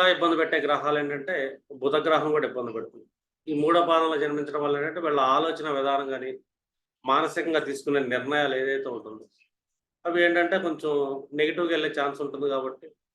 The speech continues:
దానివల్ల వీళ్ళు ఇబ్బంది పడతారని చెప్పాలి. ఇంకా ఆరోగ్యపరంగా మనం చూసుకుంటే కనుక వీళ్ళకి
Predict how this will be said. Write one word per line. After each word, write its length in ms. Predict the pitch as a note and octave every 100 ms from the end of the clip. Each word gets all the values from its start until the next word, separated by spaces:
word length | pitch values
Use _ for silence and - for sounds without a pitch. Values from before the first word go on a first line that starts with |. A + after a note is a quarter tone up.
| _
దానివల్ల 480 | C#3+ D3+ D3+ D#3+ D#3+
వీళ్ళు 200 | E3 C3+
ఇబ్బంది 220 | A#2 B2+ B2
పడతారని 420 | - A#2+ A#2 A2
చెప్పాలి. 240 | G#2 _ _ _ _ _ _ _ _ _ _ _ _ _ _ _ _ _ _ _ _ _ _ F#3
ఇంకా 180 | F#3+ E3+
ఆరోగ్యపరంగా 640 | E3 F3+ E3+ F3+ F3 F3 E3+
మనం 200 | E3 D#3
చూసుకుంటే 440 | D#3 D3+ E3 D#3 D#3
కనుక 220 | D3+ D3 D#3
వీళ్ళకి 360 | D3 C#3+ F3